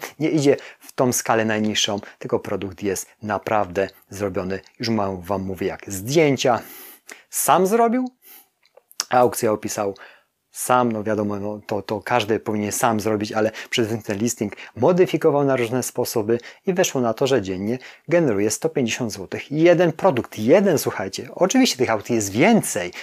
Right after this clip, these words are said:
tego produktu, bo tam są warianty, ale to jest jeden produkt, tam nie ma więcej produktów, yy, nie ma szerokiej gamy, czyli zobaczcie, jakby to przeskalować przez dwadzieścia dni sprzedażowych. Przecież to jest praktycznie trzy tysiące złotych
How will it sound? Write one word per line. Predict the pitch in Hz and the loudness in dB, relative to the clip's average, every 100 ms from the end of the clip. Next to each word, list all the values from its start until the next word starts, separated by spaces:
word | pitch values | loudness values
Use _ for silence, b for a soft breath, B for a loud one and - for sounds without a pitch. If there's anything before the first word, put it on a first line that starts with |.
| B | B
tego | 120 156 | 0 2
produktu, | 190 190 175 170 143 | 4 4 4 2 0
bo | 117 | 0
tam | 117 123 | 0 -2
są | 143 151 | -2 0
warianty, | 175 202 - 156 | 2 2 2 0
ale | 131 139 | 0 2
to | 147 | 2
jest | 113 | 2
jeden | 117 131 127 | 2 2 2
produkt, | 135 135 143 139 | 0 0 0 -2
tam | 127 | 0
nie | 127 | 0
ma | 123 | 2
więcej | 127 175 143 151 143 B B | 2 0 2 0 0 B B
produktów, | - 127 123 - 117 - B - | -2 2 2 2 -2 -2 B -2
yy, | 113 113 113 127 | 0 2 2 0
nie | 120 123 120 | 0 2 2
ma | 117 113 | 2 2
szerokiej | - 110 120 | 2 0 -2
gamy, | 113 107 110 | 0 -2 -2
czyli | - 147 B B _ | -2 -2 B B _
zobaczcie, | 110 107 165 - | -6 0 2 2
jakby | 165 156 | 2 2
to | 175 180 | 2 2
przeskalować | 175 - 170 165 165 | 0 2 2 2 2
przez | - 156 - - 104 | 0 -2 -2 -8 -10
dwadzieścia | 98 110 107 151 - 127 | -6 -4 2 2 2 0
dni | 135 | 0
sprzedażowych. | 135 - 123 160 170 95 | -2 -2 0 2 2 0
Przecież | - 131 117 | -4 -6 -6
to | 104 | -8
jest | 101 | -10
praktycznie | 117 - 123 101 | -8 -6 -6 -4
trzy | - 131 | -4 -4
tysiące | 143 - 101 131 | -4 -6 -6 -6
złotych | 98 98 104 143 | -4 -4 -2 -2